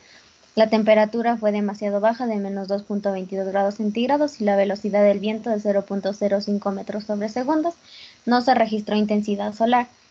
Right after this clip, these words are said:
La producción de dos semanas fue de mil novecientos ochenta y ocho megawatts por hora, lo cual significa que está dentro del objetivo inicial, y se ahorraron mil trescientos setenta y un toneladas de C O dos con un costo de doscientos treinta y tres dólares por tonelada.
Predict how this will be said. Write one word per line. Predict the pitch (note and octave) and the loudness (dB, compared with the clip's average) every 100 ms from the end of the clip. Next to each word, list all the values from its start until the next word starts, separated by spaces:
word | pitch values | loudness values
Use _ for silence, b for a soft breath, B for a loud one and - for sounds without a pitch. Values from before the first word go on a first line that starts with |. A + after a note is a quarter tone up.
| b b | b b
La | - A3+ | 0 2
producción | A#3+ A#3 A#3 C#4+ | 2 -2 -2 0
de | C#4+ | 4
dos | A3+ G#3+ | 2 2
semanas | G#3+ G#3+ A3 A3 | 0 -2 -4 -4
fue | G#3+ | -2
de | G3+ | -2
mil | G#3+ | 0
novecientos | A#3 G#3+ G#3 G3+ G#3 | 0 0 -2 -4 -2
ochenta | G3+ G#3 G3+ G3 | -2 -2 -4 -2
y | F#3+ | -4
ocho | F#3+ A3 | -2 0
megawatts | G3+ F#3+ F#3+ G3 G#3 | 0 0 0 0 0
por | A3+ | 4
hora, | A3 A3 | 6 6
lo | G#3+ G#3 | 4 2
cual | G#3+ G#3 | 2 0
significa | A3+ G#3 G#3 G#3+ G#3+ A3 | -2 -4 -4 -6 -4 -6
que | G3+ | -6
está | G3+ | -6
dentro | G3+ G3+ G#3 | -4 -2 0
del | G3+ G3 | 0 -2
objetivo | - - G3+ F#3+ G#3 | -12 -12 -10 -4 -4
inicial, | G#3 G#3+ B3 C4 C#4+ B B B B - | -2 -2 0 -2 -2 B B B B -6
y | C#4+ | 2
se | |
ahorraron | D4+ A#3 A3+ A3 | 4 6 6 4
mil | A3+ | -2
trescientos | G#3+ A#3 A3+ G3+ G#3 | -4 -6 -6 -8 -6
setenta | G#3+ G3+ G3 | -8 -8 -6
y | F#3+ G3 | -6 -6
un | |
toneladas | G3 G#3+ G3+ F#3 F#3+ G3+ G3 | -4 -2 0 0 0 0 -2
de | F#3 | -4
C | - G#3 G3 | -4 2 4
O | G3 | 4
dos | F#3+ G#3+ A3+ | 4 4 2
con | A3 G3+ | -4 -4
un | G3 | -6
costo | F#3+ G3+ G#3 G#3 | -4 -4 -2 -4
de | G3 F#3 F#3 F#3 F3+ F#3+ | -2 -4 -4 -2 -4 -2
doscientos | G3+ G#3 G#3 G#3+ | -4 -2 -4 -4
treinta | G#3 F#3+ | -4 -4
y | F#3+ | -2
tres | G3 G3 | 0 2
dólares | G3 G3 G3 F#3+ | 2 2 0 -2
por | - G#3 | -12 -6
tonelada. | F#3+ G#3 A3 B3 | -2 2 2 2